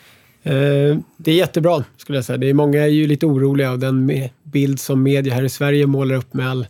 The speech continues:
oro kring Trump, eh, stämmer kanske inte riktigt i det att, eh, den amerikanska ekonomin blomstrar. Det är enorm tillväxt, eh, det är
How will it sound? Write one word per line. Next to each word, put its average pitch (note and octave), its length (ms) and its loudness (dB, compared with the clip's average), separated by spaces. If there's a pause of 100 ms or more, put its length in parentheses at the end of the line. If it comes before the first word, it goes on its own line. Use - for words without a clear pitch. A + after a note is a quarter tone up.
oro C3 320 -2
kring C3 420 -2 (420)
Trump, D3+ 480 0
eh, C3+ 420 -2 (200)
stämmer C#3 480 -2
kanske C3+ 280 -2
inte C3 160 -4
riktigt B2 280 -6
i B2+ 60 -4
det B2+ 160 -4
att, - 300 -10
eh, B2 140 -4
den B2 240 -4
amerikanska B2+ 840 -2
ekonomin C3 400 0
blomstrar. C#3 540 0 (100)
Det B2+ 340 -8
är B2 200 -8 (420)
enorm C#3 300 2
tillväxt, C#3+ 640 -2 (120)
eh, B2 180 -4
det A#2+ 160 -8
är B2 280 -8